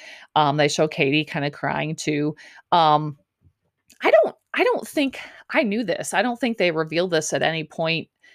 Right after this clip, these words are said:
in any time. Maybe they did. I missed it if they did, but that he had kids. I don't think I knew that he was divorced and had kids. So anyway, if nothing else, we learned that about him. So she thanks him for sharing that.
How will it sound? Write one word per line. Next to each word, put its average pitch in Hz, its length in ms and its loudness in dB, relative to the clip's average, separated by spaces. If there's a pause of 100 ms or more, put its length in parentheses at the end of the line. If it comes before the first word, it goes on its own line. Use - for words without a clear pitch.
(240)
in 180 100 2
any 165 180 2
time. 160 540 0
Maybe 175 260 0
they 202 120 4
did. 165 200 4
I 170 120 2
missed 156 280 -2
it 175 80 -2
if 175 140 2
they 185 140 2
did, 190 320 2
but 160 120 0
that - 160 2
he 180 200 -2
had 170 320 2
kids. - 460 -8
I 151 120 2
don't 190 260 0
think 156 220 -4
I 147 120 0
knew 160 260 -4
that 165 120 0
he 156 160 -4
was 147 200 -4
divorced 147 460 -4
and 147 80 -12
had 160 140 -10
kids. - 360 -6
So 143 360 0 (840)
anyway, 202 280 6
if 196 100 0
nothing 180 240 4
else, 170 200 6
we 165 80 0
learned 147 220 2
that 190 160 4
about 196 240 4
him. 214 340 0 (760)
So 202 380 8
she 233 200 0
thanks 170 340 2
him 170 260 0
for 185 220 -6
sharing 147 460 -4
that. 175 340 -2